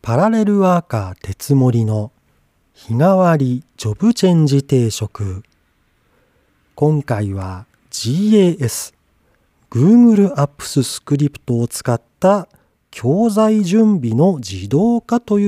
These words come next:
う話をしてきましたが、いかがでしたでしょうか？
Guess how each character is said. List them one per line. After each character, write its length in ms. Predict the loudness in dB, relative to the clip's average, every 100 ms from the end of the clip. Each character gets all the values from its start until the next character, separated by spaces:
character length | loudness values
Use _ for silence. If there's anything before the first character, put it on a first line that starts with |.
| 0
う 60 |
話 500 | 0 0 -2 -4 -2
を 160 | -2 -2
し 140 | -6
て 160 | -8 -8
き 100 | -6
ま 160 | -8 -8
し 80 |
た 180 | -12 -8
が、 220 | 0 0
い 140 | 0 -4
か 160 | -6
が 120 | -6 -8
で 120 | -12
し 100 | -8
た 140 | -4
で 100 | -4
し 140 | -4 -6
ょ 60 |
う 40 | -8
か？ 320 | -4 -4